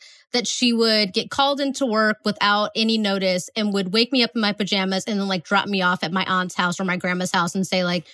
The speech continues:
"Take Janelle to school. I've gotta go to work. I'll pick her up later." It was also a constant occurrence that, you know, she did not know when she was going to work, so she couldn't, like, plan to come see me play the clarinet. I mean, I was very bad at the clarinet, but she would have come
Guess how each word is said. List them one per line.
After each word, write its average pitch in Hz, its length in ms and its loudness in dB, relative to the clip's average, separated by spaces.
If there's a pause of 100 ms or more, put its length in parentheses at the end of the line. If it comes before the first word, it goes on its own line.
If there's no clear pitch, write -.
(180)
"Take 233 200 2
Janelle 226 220 2
to 214 80 -4
school. 208 340 2
I've 190 220 2
gotta 196 180 2
go 196 80 0
to 190 80 -2
work. 185 280 0
I'll 190 80 0
pick 202 160 -2
her 185 80 -2
up 175 140 -4
later." 214 400 0 (400)
It 269 100 2
was 262 480 0
also 226 320 0
a 220 80 0
constant 214 460 -2
occurrence 202 480 -4
that, 202 180 -2
you 277 80 -2
know, 220 60 0
she 220 420 -2 (180)
did 220 140 2
not 220 220 0
know 240 80 -6
when 233 120 0
she 226 120 -4
was 220 80 -4
going 208 180 -2
to 202 80 -2
work, 196 220 -2
so - 100 -6
she 190 160 -6
couldn't, 208 240 -2
like, 196 240 -2 (320)
plan 233 520 2
to 247 100 0
come 233 180 2
see 226 260 0
me 226 160 2
play 208 280 0
the 202 80 -4
clarinet. 202 480 0
I 214 60 -2
mean, 202 120 -2
I 202 120 0
was 196 140 0
very 185 200 0
bad 175 180 -2
at 185 100 -4
the - 60 -6
clarinet, 190 460 -2
but 269 100 -2
she - 120 0
would 403 160 0
have 392 100 -4
come 262 340 0